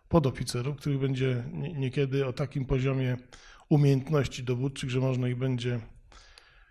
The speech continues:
e, promować na pierwszy stopień oficerski, co w pewien sposób zniweluje początkowo te braki kor-, w korpusie oficerskim, szczególnie, e, jeżeli mamy na uwadze tutaj te wojska,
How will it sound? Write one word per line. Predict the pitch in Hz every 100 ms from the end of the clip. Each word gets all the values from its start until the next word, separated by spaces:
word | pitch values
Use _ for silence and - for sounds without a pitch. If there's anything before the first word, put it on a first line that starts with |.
| _ -
e, | 135
promować | 117 139 135 127 123
na | 123
pierwszy | 135 127 123
stopień | - 131 127 123
oficerski, | 107 - 135 123 - 123
co | - 120 113 - -
w | -
pewien | 127 120
sposób | - 139 117 120 113
zniweluje | 135 135 131 135 127 120
początkowo | 120 123 117 123 117
te | 113 120
braki | 120 120 - 110 107 - _ - - - - _
kor-, | 127 110
w | -
korpusie | 143 120 135 - 117
oficerskim, | 110 - 131 - 127
szczególnie, | - 123 117 120 120
e, | 120 160 127 120 117 113 - - - - _ - _ - 151 135 143
jeżeli | 135 120 120
mamy | 123 123 120
na | 120
uwadze | 120 123 120
tutaj | 113 117
te | 113
wojska, | 117 113 - 117 110